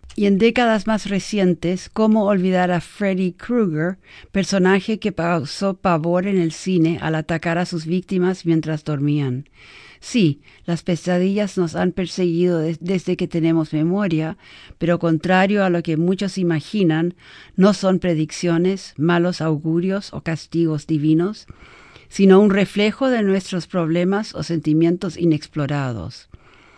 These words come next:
A fin de cuentas, nada es más atemorizante que la realidad. ¿En qué se basan?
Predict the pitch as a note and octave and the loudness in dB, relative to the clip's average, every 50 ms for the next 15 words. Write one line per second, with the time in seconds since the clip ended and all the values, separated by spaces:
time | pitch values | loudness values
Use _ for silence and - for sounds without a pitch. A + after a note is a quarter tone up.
0 | - - - _ _ - F#3 - - G3+ G3 G3 G3 G3 F#3 G3+ A3 G#3 F3 D3+ | -20 -20 -20 _ _ -10 -6 -2 2 2 4 4 2 0 0 2 2 4 4 2
1 | - - D#3+ F3 F#3+ - - - - E3+ F3+ F3+ F3+ F3+ F3+ F3 D#3 - F3+ F3+ | 2 -2 -4 -6 -6 -10 -10 -6 -2 0 0 2 2 0 0 -2 -2 -2 -2 -2
2 | F3 F3 - - D#3 D3+ E3+ D#3+ D3+ D3+ D3+ D3 C#3+ - - F3+ F3 E3 D#3 D#3 | -2 -2 -4 -6 -6 -2 0 0 2 2 0 -2 -4 -4 -4 -2 -2 -2 -2 -2
3 | - D#3+ F3 - - D#3+ D3 C#3+ C3 C3 C3+ C3 C3 B2+ A#2+ A2+ B2+ A#2+ A2+ A2+ | -4 -6 -6 -6 -4 -4 -4 -4 -4 -4 -4 -4 -4 -4 -4 -4 -4 -6 -6 -6
4 | A2 - _ _ _ _ _ _ _ _ _ _ _ _ _ _ _ _ _ _ | -8 -12 _ _ _ _ _ _ _ _ _ _ _ _ _ _ _ _ _ _
5 | _ _ _ _ _ _ _ - G3+ A#3 A3+ - C#4+ D4+ C#4+ - C#4+ B3+ F#3 D#3 | _ _ _ _ _ _ _ 0 2 2 4 4 2 2 2 2 2 4 4 2
6 | C3 A#2 - - - G#2+ G#2 G2+ G#2 G2+ G2 | 2 0 -4 -6 -6 -6 -4 -4 -6 -8 -10